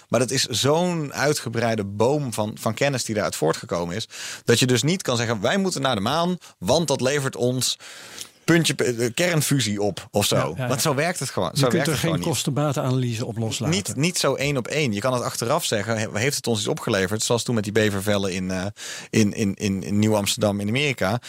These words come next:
Speaker 1: Dat je achteraf zegt, nee, niet echt. Maar je kan ook zeggen, het heeft ons de smartphone opgeleverd. Want, eh, uiteindelijk, eh, New York werd groot, daardoor werd Amerika groot, daardoor gingen de mensen naar het westen. En daar kwam uiteindelijk Silicon Valley, waar uiteindelijk een smartphone uit voortkwam. En dat, dus het is op,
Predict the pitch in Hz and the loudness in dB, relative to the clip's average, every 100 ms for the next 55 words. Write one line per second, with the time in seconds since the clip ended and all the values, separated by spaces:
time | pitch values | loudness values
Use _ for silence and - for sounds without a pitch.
0 | - - 123 117 - 117 117 113 120 135 | -6 0 2 2 2 2 0 -2 0 2
1 | 95 - 120 143 120 - 120 113 120 165 | 2 2 0 2 -2 -2 0 2 2 0
2 | - 92 110 131 - - 127 104 101 - | 0 0 -2 -6 -10 -2 0 2 0 0
3 | 113 113 - - - 123 135 147 165 175 | 0 0 -6 -16 -8 0 2 2 0 2
4 | 113 107 101 104 98 101 123 - 104 165 | 0 0 -2 0 2 2 -2 0 0 2
5 | 143 - 104 85 82 53 110 110 113 117 | -2 -4 -6 -4 -4 0 0 2 0 0
6 | 113 - 123 120 123 117 107 104 123 131 | -2 0 0 0 -2 -8 -10 -6 0 2
7 | 131 139 - 139 - 127 147 - 107 117 | 4 0 0 -2 0 0 0 0 0 0
8 | 127 123 131 139 143 139 120 123 139 131 | 0 -2 0 0 0 -2 -2 0 0 0
9 | 110 117 127 127 131 127 127 135 127 131 | 0 0 0 0 -2 0 -2 -2 0 0
10 | 135 - 143 - - - - 123 127 131 | 0 0 -2 -4 -16 -8 0 2 2 2
11 | 131 135 135 135 139 135 143 147 147 143 | 0 2 0 0 -2 0 0 0 0 0
12 | 139 135 143 147 143 165 185 104 85 95 | 0 0 0 -2 -2 -2 -2 -4 -4 -4
13 | 87 - 85 92 113 - - - - - | -4 -2 -2 2 2 0 -8 -14 -8 -2
14 | 104 127 123 | 0 0 -2